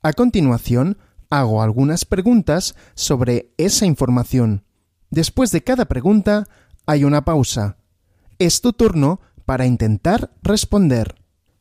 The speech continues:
Después de cada pausa, doy una respuesta correcta. Así voy construyendo la historia. Bien, empecemos. En esta historia vas a conocer a Rodolfo,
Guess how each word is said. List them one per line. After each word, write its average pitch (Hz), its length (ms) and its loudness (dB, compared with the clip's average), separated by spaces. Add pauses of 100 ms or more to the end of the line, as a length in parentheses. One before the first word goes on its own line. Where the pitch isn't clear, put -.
(200)
Después 151 600 -2
de 120 100 -4
cada 208 320 -2
pausa, 131 480 -2 (220)
doy 135 320 0
una 113 280 -2 (120)
respuesta 214 640 -2
correcta. 113 600 -4 (340)
Así 233 260 0
voy 127 180 0
construyendo 233 760 0
la 120 100 0
historia. 107 640 -2 (580)
Bien, 131 440 0 (260)
empecemos. 143 840 0 (600)
En 170 200 2
esta 240 320 0
historia 143 680 0 (140)
vas 190 460 -4
a 143 140 -4
conocer 135 680 0
a 151 260 -2 (180)
Rodolfo, 131 880 -2